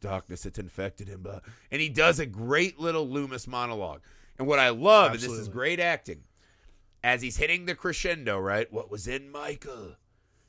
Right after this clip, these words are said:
Speaker 1: And he brings it all the fucking way down, "Was pure evil." He says it in almost like a ghostly whisper. He can no longer scream it to the heavens, right? 'Cause he knows his fight with Michael is essentially at the end, right? He's tired of telling people that this guy's evil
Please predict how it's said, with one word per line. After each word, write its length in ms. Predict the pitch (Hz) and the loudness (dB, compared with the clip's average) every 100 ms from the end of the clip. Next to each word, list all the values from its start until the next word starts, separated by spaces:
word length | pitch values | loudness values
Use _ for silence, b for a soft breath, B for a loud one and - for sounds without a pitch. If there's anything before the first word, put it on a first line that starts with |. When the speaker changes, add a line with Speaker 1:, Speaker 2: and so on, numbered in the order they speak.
| - | -14
Speaker 1:
And 80 | 98 | -10
he 80 | |
brings 320 | 92 127 123 117 | -4 -2 0 -2
it 100 | 120 | -2
all 260 | 117 123 156 | 2 4 4
the 120 | 165 | 0
fucking 420 | - 147 - 139 | -4 -6 -4 -8
way 180 | 131 123 | -4 -2
down, 460 | 113 104 90 78 71 - | 0 0 0 -4 -12 -14
"Was 200 | 82 - | -14 -12
pure 520 | - 90 90 87 90 | -10 -6 -6 -6 -8
evil." 300 | - 82 143 - | -10 -10 -10 -10
He 140 | 135 | -8
says 280 | - 160 165 | -4 -4 -2
it 120 | 156 | -4
in 80 | 131 | -2
almost 300 | 139 151 139 | -6 -6 -6
like 120 | 127 | -6
a 80 | 113 | -6
ghostly 600 | 87 110 135 - 120 123 | -6 -6 -6 -8 -8 -8
whisper. 520 | 101 104 - - - - - - _ _ - | -8 -10 -12 -18 -20 -20 -20 -20 _ _ -2
He 140 | 151 | -2
can 240 | 147 165 139 | 0 -4 2
no 160 | 147 | 2
longer 440 | 175 160 160 147 139 | 4 2 2 0 -6
scream 460 | - - 143 151 | -6 -4 -4 -2
it 160 | 151 - | -4 -6
to 120 | 139 | -6
the 160 | 131 123 | -2 -2
heavens, 420 | 135 123 95 80 | -2 -2 -6 -4
right? 240 | 95 123 | 0 0
'Cause 140 | - 90 | -2 -10
he 140 | 123 | -8
knows 600 | 120 135 139 127 117 95 - - _ _ _ _ _ - - _ _ | -4 -2 -2 -2 -6 -12 -18 -20 _ _ _ _ _ -20 -20 _ _
his 340 | - 180 180 | -6 -4 -6
fight 340 | - 170 160 143 | -4 -2 -2 -4
with 140 | 123 | -8
Michael 480 | 120 135 135 131 120 | -2 0 0 -4 -4
is 140 | 113 | -4
essentially 800 | 110 - - 135 123 127 123 113 | -6 -8 -4 -4 -6 -10 -6 -4
at 120 | 110 | -4
the 220 | - 98 95 | -6 -6 -6
end, 160 | 80 | -6
right? 180 | 80 98 | -6 -6
He's 180 | 135 - | -8 -4
tired 460 | - 156 208 190 | 2 4 4 2
of 120 | 156 143 | -4 -6
telling 400 | 160 180 160 135 | -4 -4 -6 -6
people 320 | 143 139 139 | -6 -6 -6
that 160 | 131 - | -8 -8
this 160 | 139 | -10
guy's 320 | - 147 139 120 | -2 -2 -2 -6
evil 480 | 156 123 101 98 | -8 -6 -4 -6